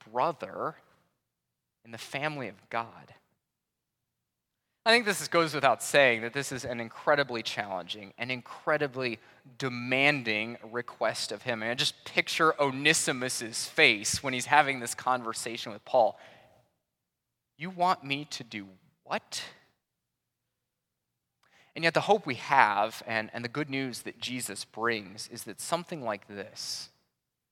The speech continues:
forgiveness and reconciliation, isn't just a good idea.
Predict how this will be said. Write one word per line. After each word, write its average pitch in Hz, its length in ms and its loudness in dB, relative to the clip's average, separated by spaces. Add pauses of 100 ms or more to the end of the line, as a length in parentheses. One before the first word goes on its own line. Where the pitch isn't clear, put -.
(460)
forgiveness 127 920 -4 (340)
and 113 160 -10
reconciliation, 110 1200 -6
isn't 180 320 -4 (160)
just - 500 2 (100)
a 113 60 -10
good 117 400 -8 (140)
idea. 98 500 -16